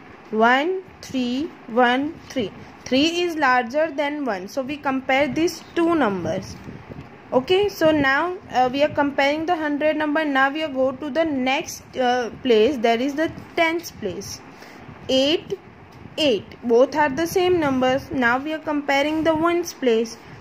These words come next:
Three, two. As you can see, eighty-three is larger than eighty-two. So this is the larger and this is the smaller than this number. So first number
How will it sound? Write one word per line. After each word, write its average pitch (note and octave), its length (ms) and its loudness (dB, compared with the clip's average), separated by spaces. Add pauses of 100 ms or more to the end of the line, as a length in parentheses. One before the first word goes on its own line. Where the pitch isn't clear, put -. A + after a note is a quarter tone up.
Three, D#4 380 2 (720)
two. C#4 200 6 (480)
As A#3+ 320 0
you E4+ 120 -6
can F#4 240 -2
see, C#4 400 -4
eighty-three A#3 1080 -2
is C4 280 -4
larger G#3 560 4
than B3 400 -4
eighty-two. A#3 760 -2
So - 180 -4
this A3+ 240 -2
is C#4 140 -2
the C4 120 2
larger A3+ 580 2
and C4+ 200 -4
this A3+ 200 -8
is C4 120 -8
the C4+ 120 -4
smaller A3+ 640 0
than B3+ 360 0
this D#4 240 -2
number. F#3+ 480 -6 (300)
So - 160 -2
first D#4 500 2
number G3+ 400 -6